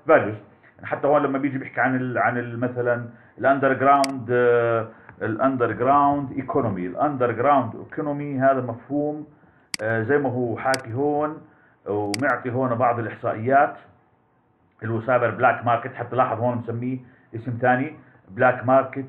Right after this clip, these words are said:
فور ستولن داتا. يعني لو بحثنا شوي بالانترنت فسنجد انه البلاك ماركت لاحظوا موجود في هذه الدول، لاحظوا مثلًا زي بيرو،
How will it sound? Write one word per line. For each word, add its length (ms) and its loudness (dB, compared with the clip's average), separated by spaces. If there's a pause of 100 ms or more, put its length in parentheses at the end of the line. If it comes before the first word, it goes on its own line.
(180)
فور 260 2
ستولن 520 0
داتا. 420 2 (340)
يعني 260 2
لو 160 4
بحثنا 400 0
شوي 460 -2
بالانترنت 960 -4 (220)
فسنجد 1120 -2 (840)
انه 460 4
البلاك 840 2
ماركت 340 2
لاحظوا 280 2
موجود 400 -2
في 100 0
هذه 200 4
الدول، 360 -4
لاحظوا 260 2
مثلًا 460 -4
زي 120 -4
بيرو، 560 -2